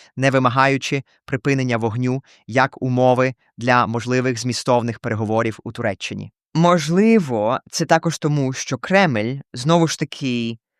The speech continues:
провів свою звичну стратегію бути навмисно неоднозначним і невизначеним. Легше відбити удар мечем, ніж погляд.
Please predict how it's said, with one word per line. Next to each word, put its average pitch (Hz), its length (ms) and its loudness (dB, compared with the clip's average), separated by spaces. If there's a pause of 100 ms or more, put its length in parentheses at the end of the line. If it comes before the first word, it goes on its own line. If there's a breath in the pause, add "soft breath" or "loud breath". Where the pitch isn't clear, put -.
(220)
провів 165 480 2
свою 135 540 -2
звичну 127 560 0
стратегію 117 960 -2
бути 139 320 -2
навмисно 123 840 0
неоднозначним 120 1400 0
і 127 80 -2
невизначеним. 113 840 -2 (420)
Легше 147 560 2
відбити 127 360 -2
удар 139 260 2
мечем, 151 380 -2
ніж 135 180 -4
погляд. 107 480 -6